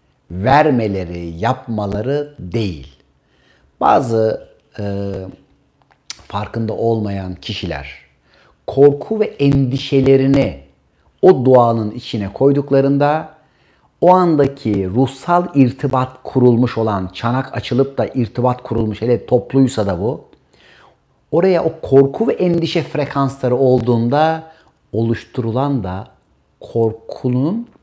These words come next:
korktukları şeyin gerçekleşmesi için bir çağrı olur. Çünkü dua bir çağrıdır. Yakararak bir çağrıdır. Yani,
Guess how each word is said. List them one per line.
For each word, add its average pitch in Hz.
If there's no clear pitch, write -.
korktukları 107
şeyin 135
gerçekleşmesi 104
için 98
bir 90
çağrı 85
olur. -
Çünkü 85
dua 101
bir 131
çağrıdır. -
Yakararak 127
bir 107
çağrıdır. 80
Yani, 107